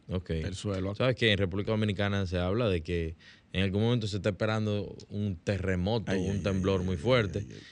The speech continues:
Speaker 1: Y eso es una de las cosas que particularmente me preocupan bastante. De, de que, como
Speaker 2: Súmale
Speaker 1: ya
Speaker 2: eso la
Speaker 1: vemos,
Speaker 2: informalidad.
Speaker 1: como lo que ya vemos, de que las edificaciones no están debidamente, eh, certificadas, si
Speaker 2: Ujú.
Speaker 1: pudiéramos decirlo de esa manera,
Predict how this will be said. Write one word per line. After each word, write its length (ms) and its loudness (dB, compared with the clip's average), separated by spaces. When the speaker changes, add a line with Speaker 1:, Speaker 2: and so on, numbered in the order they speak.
Speaker 1:
Y 240 6
eso 240 8
es 60 2
una 160 4
de 60 6
las 80 2
cosas 260 2
que 440 4
particularmente 760 2
me 120 0
preocupan 440 -2
bastante. 500 0
De, 800 4
de 240 0
que, 180 0
como 60 -18
Speaker 2:
Súmale 300 6
Speaker 1:
ya 60 10
Speaker 2:
eso 80 8
la 60 10
Speaker 1:
vemos, 180 8
Speaker 2:
informalidad. 560 -2
Speaker 1:
como 280 2
lo 120 4
que 140 2
ya 160 6
vemos, 640 2
de 220 0
que 120 2
las 160 4
edificaciones 680 2
no 140 2
están 720 0
debidamente, 1120 2
eh, 180 -4
certificadas, 800 2
si 60 0
Speaker 2:
Ujú. 100 0
Speaker 1:
pudiéramos 380 2
decirlo 200 0
de 60 0
esa 140 -2
manera, 500 0